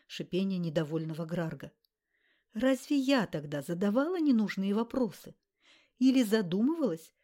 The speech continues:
стоит ли вам помогать? А помнишь, как я собирала жертвы на жизнь для Герберта? Как помогала тебе заслужить коричневое кольцо?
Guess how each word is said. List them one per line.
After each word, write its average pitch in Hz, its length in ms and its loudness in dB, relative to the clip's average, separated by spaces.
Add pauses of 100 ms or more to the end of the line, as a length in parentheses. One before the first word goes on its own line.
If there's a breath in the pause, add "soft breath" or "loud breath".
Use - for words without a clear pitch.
(120)
стоит 208 500 0
ли 190 80 -2
вам 185 220 -4
помогать? 208 580 -4 (1080)
А 240 120 -4
помнишь, 302 560 0
как - 280 -2
я 233 100 4
собирала 240 540 0
жертвы 226 500 -2 (460)
на 214 180 2
жизнь 180 380 0
для 175 180 -4
Герберта? 165 640 -4 (640 soft breath)
Как 226 220 -4
помогала 247 520 4
тебе 185 240 -4
заслужить 226 500 -2
коричневое 196 560 -2
кольцо? 233 540 -6